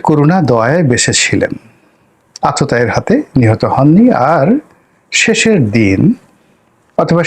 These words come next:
শেষের দুই দিন তার জীবনে যা হয়েছে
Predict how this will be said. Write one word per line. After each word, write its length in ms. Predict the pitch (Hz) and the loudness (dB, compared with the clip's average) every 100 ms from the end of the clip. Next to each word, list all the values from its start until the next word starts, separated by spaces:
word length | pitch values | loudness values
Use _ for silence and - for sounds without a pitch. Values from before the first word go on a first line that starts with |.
| - | 0
শেষের 300 | 185 - 190 120 | 0 0 0 0
দুই 160 | 107 101 107 | 0 0 0
দিন 160 | 98 92 151 - _ _ _ _ _ 165 - | -2 0 -2 -4 _ _ _ _ _ -12 -6
তার 140 | 117 110 | -2 0
জীবনে 280 | 113 110 104 98 | 0 2 2 0
যা 80 | 101 - _ _ _ | -4 -8 _ _ _
হয়েছে 380 | - 156 120 - | -2 -2 -2 -6